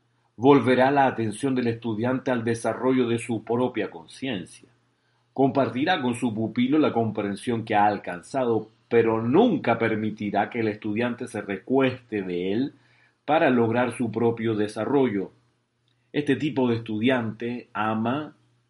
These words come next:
reverencia y honra a su instructor, pero adora siempre y únicamente al Dios que vive dentro de sí".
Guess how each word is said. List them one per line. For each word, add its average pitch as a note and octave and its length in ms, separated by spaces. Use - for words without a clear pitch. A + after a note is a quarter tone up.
reverencia A2 1120
y B2+ 160
honra A2 680
a G#2+ 120
su A2+ 120
instructor, A#2+ 680
pero C3 300
adora C3 520
siempre C3 880
y G2+ 180
únicamente B2+ 1000
al G2 320
Dios C#3 320
que G#2 160
vive D#3+ 460
dentro A2 760
de F2+ 280
sí". F#2 420